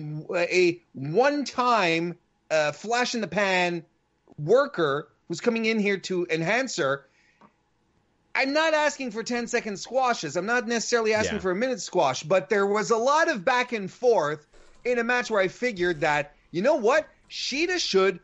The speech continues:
Speaker 1: mow her down, because Shida has to face Nyla Rose.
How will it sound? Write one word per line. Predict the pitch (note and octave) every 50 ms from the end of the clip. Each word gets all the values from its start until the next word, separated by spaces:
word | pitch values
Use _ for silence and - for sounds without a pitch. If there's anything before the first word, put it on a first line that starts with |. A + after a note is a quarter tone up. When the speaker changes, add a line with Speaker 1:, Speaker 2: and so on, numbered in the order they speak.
| _ _ -
Speaker 1:
mow | A#2 C3+ C3+ C3+ B2 B2+ D3+
her | D3+ A3+ B3
down, | C4 A#3+ E4+ F4 E4+ C#4 F#3 - - _ _ _
because | - F4+ - - E4+ E4+ E4+ -
Shida | - - - F#4+ F#4+ F#4 F4+ F4+ F4 F4 F#4
has | - - C#4+ C#4+ D#4 D#4 D4 - -
to | - - D#4+
face | C4 - - D#4+ D4+ D4+ C#4+ C#4+ D4 A#3+ - - - _ _ _ _ -
Nyla | A3 B3 C#4 D#4+ E4 D#4+ D#4+ D#4+ D#4 D#4 D#4+ D#4+ D#4+ D#4+ D#4+
Rose. | D#4+ D#4 E4+ F4 F4 F4 E4 C4+ F#3+ -